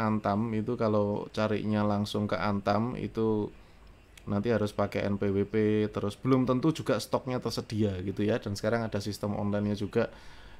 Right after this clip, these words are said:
eh, yang mana, gimana ya,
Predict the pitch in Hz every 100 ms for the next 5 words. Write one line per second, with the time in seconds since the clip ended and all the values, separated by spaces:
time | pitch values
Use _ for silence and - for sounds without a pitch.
0 | - - 101 101 98 98 95 95 98 98
1 | 98 101 110 131 127 - - - - -
2 | - - - - - - - - - -
3 | 110 107 95